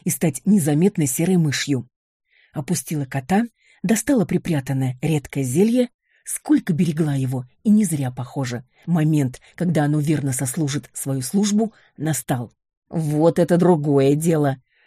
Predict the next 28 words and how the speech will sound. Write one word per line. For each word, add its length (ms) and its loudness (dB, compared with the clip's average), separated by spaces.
обрадовался 720 -4
Оливер, 340 2
когда 240 -2
я 140 0
коротко 440 -8
рассказала 420 -4
ему 220 -2
о 60 -2
плане. 460 -4
«Давай 580 0
же, 260 -4
пробуй!» 760 2
Кажется, 440 -4
он 80 -2
предвкушал 680 -6
развлечение 800 -2
и 80 -2
обожал 380 0
всё, 300 -2
что 200 -6
связано 640 -2
с 120 -10
волшебством. 760 -6
Вспыхнуло 680 -4
лиловым 460 -2
пламенем 460 2
заветное 440 -2
зелье, 420 2